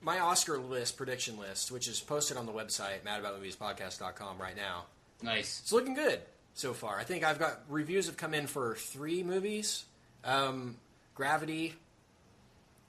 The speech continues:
Speaker 1: which we're, we're talking about now, and Twelve Years a Slave reviews have come in for, which apparently, I mean, it's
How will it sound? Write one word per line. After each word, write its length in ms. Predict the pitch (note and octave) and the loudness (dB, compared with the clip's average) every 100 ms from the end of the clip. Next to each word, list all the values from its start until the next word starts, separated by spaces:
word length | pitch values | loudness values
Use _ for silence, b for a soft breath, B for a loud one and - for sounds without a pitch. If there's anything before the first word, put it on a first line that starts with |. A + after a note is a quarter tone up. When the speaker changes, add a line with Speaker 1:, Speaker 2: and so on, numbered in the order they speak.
| - | -6
Speaker 1:
which 300 | C3+ C#3 - | 0 4 4
we're, 180 | C3+ B2+ | 2 -2
we're 140 | B2+ B2 | 0 2
talking 200 | B2+ A#2+ | 2 2
about 180 | A2+ | -2
now, 220 | A2+ A2+ A2+ | 0 0 0
and 420 | A#2+ A2+ G#2+ G#2 - | -2 -2 -2 -6 -2
Twelve 240 | D3 D3 | 2 4
Years 200 | C#3 A#2+ | 4 4
a 60 | A#2+ | 4
Slave 540 | C3+ C3+ C3 B2 - | 2 2 -2 -4 -6
reviews 400 | B2 A#2+ B2+ A#2+ | -4 -4 -2 -2
have 100 | A#2+ | -4
come 180 | A#2 A#2+ | -4 -4
in 140 | A#2 A2+ | -4 -4
for, 400 | A#2+ A2+ A2 A#2+ b b b b - | -6 -2 -2 -4 b b b b -4
which 180 | B2 - | 0 2
apparently, 520 | D3 C#3+ C3 B2 A#2+ | 6 4 6 4 4
I 40 | |
mean, 160 | A#2+ A#2+ | 2 0
it's 360 | A#2 - - | 0 2 0